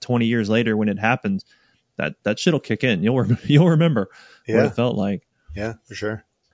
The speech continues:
Speaker 1: No, that's, that's, uh, that's fascinating, and, uh, obviously glad that it, it turned out for you the way that it did. And, uh, you know, losing hydraulics in an aircraft that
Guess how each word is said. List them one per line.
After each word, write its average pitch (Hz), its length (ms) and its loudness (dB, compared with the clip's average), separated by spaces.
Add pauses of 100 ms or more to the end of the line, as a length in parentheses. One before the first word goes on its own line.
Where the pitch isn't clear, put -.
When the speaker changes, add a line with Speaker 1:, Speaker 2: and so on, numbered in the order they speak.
(120)
Speaker 1:
No, 117 160 2
that's, - 280 -2
that's, 117 280 -2
uh, 107 380 0 (240)
that's 113 220 -6
fascinating, 107 680 0
and, 98 260 -4
uh, 95 280 -4 (100)
obviously 101 460 -4 (200)
glad 107 260 -2
that 95 100 -2
it, 92 200 -4
it 95 120 -6 (240)
turned 104 240 -2
out 92 180 -2
for - 100 -12
you 101 200 -2
the 98 100 -2
way 101 200 0
that 98 120 -4
it - 120 -10
did. 117 280 0
And, 98 180 -2
uh, 92 260 -2 (420)
you 110 100 0
know, 107 120 2
losing 123 300 4
hydraulics 117 640 4
in 117 80 2
an 107 120 2
aircraft 117 420 0
that 107 140 0